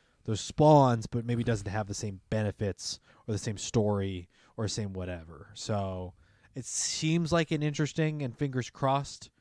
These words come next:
that's how things move forward and continue to move things forward.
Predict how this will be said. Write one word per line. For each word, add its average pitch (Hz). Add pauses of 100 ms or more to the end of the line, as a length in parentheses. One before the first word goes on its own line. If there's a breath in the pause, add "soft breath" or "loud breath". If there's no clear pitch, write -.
(380)
that's -
how 120 (540)
things 120
move 117
forward 170
and 120
continue 151
to 170
move 175
things 175
forward. 190